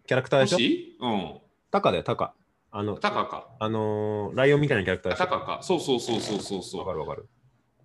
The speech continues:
Speaker 2: あれイメージさ、<clears throat> ちゃんと、なんだろう、刷り込ませるじゃん。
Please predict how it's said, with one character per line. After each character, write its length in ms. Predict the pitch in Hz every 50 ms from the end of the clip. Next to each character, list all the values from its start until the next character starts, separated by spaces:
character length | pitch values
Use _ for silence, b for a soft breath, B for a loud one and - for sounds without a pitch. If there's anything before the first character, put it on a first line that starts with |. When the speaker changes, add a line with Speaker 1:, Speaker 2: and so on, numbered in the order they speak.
| _
Speaker 2:
あ 100 | - 175
れ 120 | 202 196 196
イ 80 | 202
メ 220 | 214 247 269 262 220
ー 60 | 151
ジ 160 | 123 113 107
さ、 520 | 101 - - 110 101 87 73 - - - -
<clears throat> 1200 | - 302 294 - - - 247 277 233 180 139 - - - - _ _ _ _ _ _ _ _ _ -
ち 60 | -
ゃ 80 | 139 135
ん 80 | 120
と、 400 | - 131 127 120 117 - - - - - _ _ _ _ _ _ _ _ _ _ _ _ _ _ _ _ _ - 104 - _ _ _ _ -
な 120 | 117 107
ん 40 | 95
だ 60 | 80
ろ 80 | 73 -
う、 40 |
刷 140 | - - 143
り 80 | 147 -
込 100 | - 190
ま 120 | 190 185
せ 120 | - 196 147
る 80 | 110
じ 80 | - -
ゃ 60 | -
ん。 80 | -